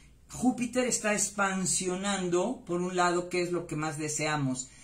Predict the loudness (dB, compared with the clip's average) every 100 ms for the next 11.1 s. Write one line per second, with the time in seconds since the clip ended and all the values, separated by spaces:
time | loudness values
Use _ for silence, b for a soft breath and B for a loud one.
0 | B -4 -2 -2 -2 -2 -2 -4 -2 0
1 | 0 0 -2 -2 -4 -6 2 4 4 2
2 | 0 -2 -4 -6 -2 -2 -2 -4 -4 -2
3 | -4 -8 -8 -6 -4 -2 -2 0 0 0
4 | 0 0 0 -2 -2 0 0 -2 -6 B
5 | B B -2 2 2 2 0 -4 -2 -2
6 | 0 -2 -2 -2 -4 B B B -2 0
7 | -2 0 4 4 4 0 0 0 -2 -4
8 | -4 -4 -2 0 0 -4 -4 -2 -2 -2
9 | -4 -4 -4 -4 -4 -6 -4 -4 0 0
10 | 0 -4 -4 -2 0 0 0 0 -2 -4
11 | -6